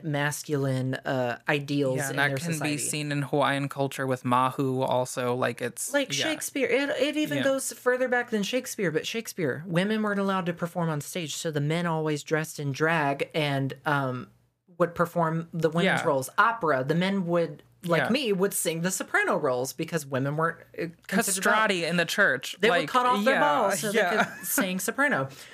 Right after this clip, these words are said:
Speaker 1: Like, when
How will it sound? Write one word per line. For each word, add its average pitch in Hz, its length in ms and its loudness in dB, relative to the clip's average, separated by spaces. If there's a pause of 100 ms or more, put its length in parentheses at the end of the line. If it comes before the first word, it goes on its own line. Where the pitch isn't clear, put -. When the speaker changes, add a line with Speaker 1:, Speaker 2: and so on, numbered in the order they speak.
(180)
Speaker 1:
Like, 233 240 0 (1500)
when 247 220 2